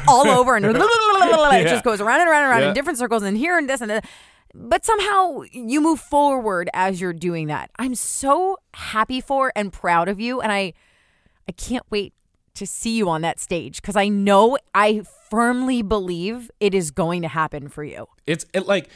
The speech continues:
Speaker 1: and everyone, you can talk about the fact that, like, you didn't make it, you failed. Like, they di-, they picked a bunch of
Speaker 2: No.
Speaker 1: other people. But what my, like, <laughs> this sounds so, like, <laughs> Hollywood guy.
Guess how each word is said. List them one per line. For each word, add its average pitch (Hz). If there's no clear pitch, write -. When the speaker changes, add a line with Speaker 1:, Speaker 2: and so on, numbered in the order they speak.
Speaker 1:
and 180
everyone, 175
you 127
can 135
talk 135
about 120
the 113
fact 113
that, -
like, 95
you 104
didn't 98
make 101
it, 82
you 92
failed. 67
Like, 80
they 87
di-, 98
they 92
picked 104
a -
bunch 262
of 233
Speaker 2:
No. 202
Speaker 1:
other 95
people. 92
But 175
what 143
my, 135
like, 120
<laughs> 117
this 104
sounds 92
so, 92
like, 87
<laughs> 110
Hollywood 110
guy. 90